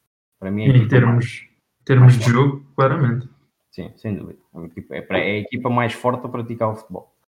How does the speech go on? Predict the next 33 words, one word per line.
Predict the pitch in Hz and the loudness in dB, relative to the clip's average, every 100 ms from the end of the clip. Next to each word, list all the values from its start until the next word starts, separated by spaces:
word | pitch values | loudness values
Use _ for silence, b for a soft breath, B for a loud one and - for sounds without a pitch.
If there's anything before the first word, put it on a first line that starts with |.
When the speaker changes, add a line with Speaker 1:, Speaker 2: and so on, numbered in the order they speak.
| _ _ _ _ | _ _ _ _
Speaker 1:
em | 90 | -16
Portugal. | 87 _ 87 82 - _ _ _ _ _ _ - 95 - - 113 | -16 _ -12 -12 -16 _ _ _ _ _ _ -18 -18 -18 -20 -20
Com | - 104 | -8 -4
bola, | 101 113 135 143 147 - - - | 2 4 4 2 -2 -10 -18 -12
é | 107 | -6
a | |
melhor | 110 104 | -4 -4
equipa | 101 101 95 | -6 -10 -10
em | |
Portugal, | 90 _ 85 85 _ | -14 _ -20 -20 _
de | 101 | -10
longe. | 95 85 - _ _ _ _ _ _ _ _ _ _ _ | -8 -10 -16 _ _ _ _ _ _ _ _ _ _ _
De | 98 | -12
longe. | 87 127 | -4 -2
Speaker 2:
E | |
re-, | 123 - - - | -2 -4 -10 -4
e | 123 | -4
repara | - - 123 123 131 | -4 0 2 4 2
que, | 127 135 135 139 139 135 - - - - | 2 4 4 2 -2 -4 -6 -10 -14 -6
eh, | 135 127 | 0 4
o | 127 | 6
mercado | 127 - 127 | 6 6 2
de | 127 | 4
transferências | 127 - 131 127 131 127 | 2 2 2 2 4 4
do | 123 | 2
Braga | 123 127 127 135 139 139 139 139 - | 2 4 4 2 0 -6 -10 -14 -6
foi | 135 131 135 143 | -2 0 0 -4
praticamente | 139 131 127 - 131 135 | -2 -2 -2 0 0 0
jogadores | 131 131 135 131 - 135 | 0 2 4 2 0 -2
a | 135 | -2
custo | 143 139 | -2 -6
zero. | - 120 - _ _ _ _ _ - | -4 -4 -6 _ _ _ _ _ -14
Speaker 1:
Sim. | 107 | -10